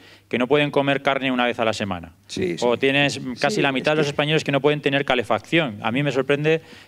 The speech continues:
Speaker 1: que ni siquiera hablemos mucho más sobre esta realidad que es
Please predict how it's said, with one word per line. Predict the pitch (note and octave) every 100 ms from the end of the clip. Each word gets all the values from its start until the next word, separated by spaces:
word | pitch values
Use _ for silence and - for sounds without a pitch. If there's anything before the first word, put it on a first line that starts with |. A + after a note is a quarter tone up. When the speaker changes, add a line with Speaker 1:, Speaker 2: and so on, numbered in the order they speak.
| _
Speaker 1:
que | B2 A#2+ A#2
ni | A#2 G#2
siquiera | G#2+ C3
hablemos | C3 C#3 C3
mucho | C#3 C#3+
más | C#3 D3
sobre | C3+ A#2 A2+ A#2+
esta | A#2 C#3
realidad | C3 B2+ B2 C3+ B2+
que | B2+
es | B2+